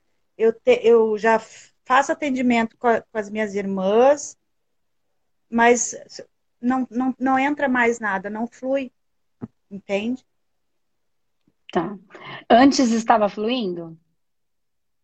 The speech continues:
Speaker 1: Não, antes, ah, a vida fluía, mas ela era insignificante, entende?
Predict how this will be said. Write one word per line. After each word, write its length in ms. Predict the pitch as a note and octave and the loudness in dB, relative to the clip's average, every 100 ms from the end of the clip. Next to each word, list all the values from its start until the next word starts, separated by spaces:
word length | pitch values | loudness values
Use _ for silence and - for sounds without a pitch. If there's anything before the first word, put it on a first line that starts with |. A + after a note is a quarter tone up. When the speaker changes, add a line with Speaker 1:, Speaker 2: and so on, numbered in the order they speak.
| _ _ _ _ _ _ _ _ _ _ _ _ _ _ _ - | _ _ _ _ _ _ _ _ _ _ _ _ _ _ _ -14
Speaker 1:
Não, 340 | G4 D#4+ F4+ | -4 -2 -4
antes, 380 | G#4+ G#4+ G#4 - | -2 -4 -4 -4
ah, 640 | G#4 G4+ G4 F#4+ F4+ E4 | 0 2 2 2 4 4
a 20 | F4 | 2
vida 400 | F4 F#4 G4 G4 | 0 -2 0 -2
fluía, 500 | - E4+ E4+ D#4+ F4+ | -4 -8 -4 -2 -2
mas 220 | F4+ F4+ E4 | -2 -6 -2
ela 400 | C#4 B3+ D4+ D#4 | -2 -2 0 2
era 520 | D4+ D4+ D#4 D4+ D4 | 2 2 2 2 0
insignificante, 1040 | C#4+ C#4+ C4+ D#4 D#4 E4+ - D4+ A3+ - | -4 -10 -12 -10 -10 -12 0 0 0 -6
entende? 540 | G#3+ - C4+ C4+ A#3+ | -14 -4 -2 -2 -4